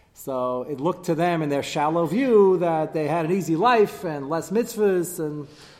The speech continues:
that was our discussion yesterday morning. It's the purpose of the more mitzvahs is to keep us out of trouble.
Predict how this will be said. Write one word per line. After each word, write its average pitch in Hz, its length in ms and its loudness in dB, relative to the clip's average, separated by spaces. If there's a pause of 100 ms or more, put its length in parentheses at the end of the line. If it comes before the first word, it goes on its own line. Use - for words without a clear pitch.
(380)
that 104 100 -14
was 113 140 -10
our 120 80 -8
discussion 120 440 -10
yesterday 123 380 -4
morning. 123 440 -4
It's - 280 -16
the 104 160 -12
purpose 135 420 -8
of 120 60 -12
the 113 80 -10
more 135 160 -6
mitzvahs 123 460 -8
is 107 140 -14
to 120 80 -14
keep - 260 -14
us 107 140 -12
out 127 140 -10
of 98 80 -14
trouble. 95 360 -12